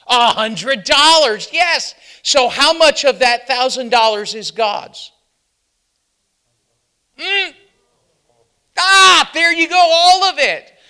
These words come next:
Had to get some help from the women over here. <sighs> Can I get an upgrade tomorrow night? I mean, something out of this crowd.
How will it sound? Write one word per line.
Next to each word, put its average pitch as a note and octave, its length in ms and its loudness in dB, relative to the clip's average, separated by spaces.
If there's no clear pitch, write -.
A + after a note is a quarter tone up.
Had D#3 200 -8
to D#3+ 60 -14
get E3 160 -8
some F#3 160 -12
help F#3 320 -6
from F3+ 200 -12
the F3+ 80 -8
women B3+ 340 -2
over G#3+ 240 -4
here. A3 540 -4
<sighs> - 2500 -20
Can F#3 160 -12
I G3+ 60 -6
get A#3 160 -6
an F#3 100 -10
upgrade F3+ 380 -12
tomorrow D#3+ 260 -16
night? D#3 260 -16
I F3 100 -12
mean, D#3+ 180 -20
something A3 760 -4
out D3 160 -6
of C#3 140 -10
this D#3 220 -10
crowd. D3+ 440 -8